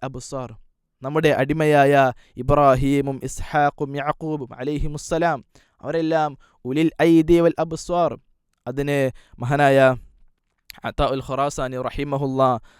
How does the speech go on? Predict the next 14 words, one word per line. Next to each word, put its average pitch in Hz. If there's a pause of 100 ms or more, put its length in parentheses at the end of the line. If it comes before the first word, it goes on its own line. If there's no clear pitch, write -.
(140)
നൽകുന്ന 131
വിശദീകരണം, 143
ഉലിൽ 139
ഖുവ്വത്തി 147
ഫിൽ 131
ഇബാദ, 123 (240)
ആരാധനകളിൽ, 151
ഇബാദത്തിൽ 143
അങ്ങേയറ്റം 156 (240)
സൂക്ഷ്മതയുള്ള, 156
അത്രമേൽ 151
ഉന്മേഷമുള്ള 156
ആളുകളാ-, 143 (100)
ആളുകളായിരുന്നു, 135